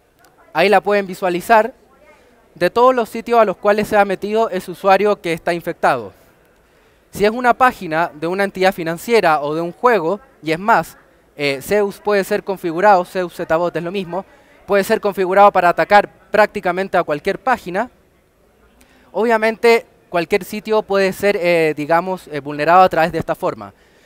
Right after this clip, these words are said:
Sin embargo, es importante recalcar que es un ataque que ocurre de forma local, no en el servidor de la empresa, pero perfectamente, eh, los ciberdelincuentes lo podrían adaptar, eh, a Steam o a cualquier otra plataforma,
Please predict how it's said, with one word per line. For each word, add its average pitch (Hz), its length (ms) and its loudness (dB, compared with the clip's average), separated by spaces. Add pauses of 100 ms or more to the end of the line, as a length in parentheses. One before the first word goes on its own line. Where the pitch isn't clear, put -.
(140)
Sin 208 160 -2
embargo, 240 540 2 (160)
es 185 160 0
importante 202 460 -2
recalcar 190 520 0
que 180 140 -4
es 175 140 -8
un 180 80 -10
ataque 202 480 0
que - 80 -10
ocurre 190 320 -2
de 180 80 2
forma 165 320 -4
local, 208 420 2 (400)
no 160 180 -4
en 214 80 2
el 196 120 -2
servidor 180 420 -2
de 170 80 0
la 165 60 -2
empresa, 190 520 -2 (680)
pero 214 220 2
perfectamente, 185 1200 -2
eh, 139 40 -4
los 143 120 -8
ciberdelincuentes 180 600 -2
lo 190 80 -2
podrían 175 280 0
adaptar, 165 520 2
eh, 139 220 -2
a 135 140 -4
Steam 226 480 -8 (400)
o 175 140 2
a 170 80 4
cualquier 170 340 -2
otra 196 220 0
plataforma, 202 760 -2